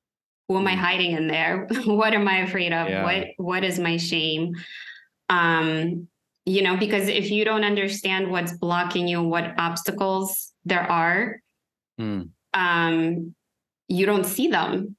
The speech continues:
Speaker 1: 'cause you just don't wanna see them. But somebody else, like,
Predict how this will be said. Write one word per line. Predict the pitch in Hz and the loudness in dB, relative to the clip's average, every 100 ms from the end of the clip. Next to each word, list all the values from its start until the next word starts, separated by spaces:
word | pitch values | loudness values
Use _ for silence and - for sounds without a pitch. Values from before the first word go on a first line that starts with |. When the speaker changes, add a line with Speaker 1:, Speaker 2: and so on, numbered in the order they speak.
| _ _ | _ _
Speaker 1:
'cause | - 185 190 | -4 -2 0
you | 190 | 0
just | 190 185 - _ - | -2 -4 -12 _ -4
don't | 202 196 | 0 0
wanna | 196 214 208 | 0 0 0
see | - 165 | -2 -2
them. | 160 165 208 208 - _ _ | -2 0 -2 -4 -12 _ _
But | 170 170 | -2 0
somebody | 190 190 185 180 | 0 2 2 2
else, | 175 180 180 180 | 2 0 -2 -2
like, | 165 - - | -2 -2 -10